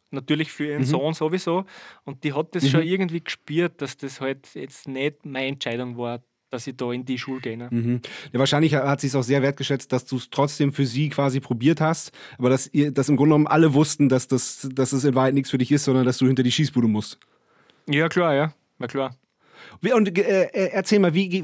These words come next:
Speaker 2: wie ging's dann genau weiter? Also du hast ja, du warst ja dann quasi von dem ersten Semester, hast du dann vier Tage, äh, mitgemacht und hast gesagt, "Äh,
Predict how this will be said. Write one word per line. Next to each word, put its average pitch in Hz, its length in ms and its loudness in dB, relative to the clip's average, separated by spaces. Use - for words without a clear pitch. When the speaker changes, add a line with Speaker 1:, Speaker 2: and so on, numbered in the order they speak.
Speaker 2:
wie 202 140 4
ging's 233 180 0
dann 196 160 0
genau 175 320 2
weiter? 120 380 -2
Also 123 120 -2
du 143 120 4
hast 160 160 0
ja, 170 80 2
du 147 80 0
warst 165 200 0
ja 170 60 0
dann 160 140 0
quasi 156 260 0
von 147 140 0
dem 143 100 2
ersten 147 300 -2
Semester, 156 440 0
hast 156 160 -2
du 147 60 -2
dann 139 140 0
vier 151 180 0
Tage, 139 460 2
äh, 127 180 -2
mitgemacht 196 600 0
und 143 140 4
hast 147 160 2
gesagt, 139 340 0
"Äh, 127 400 4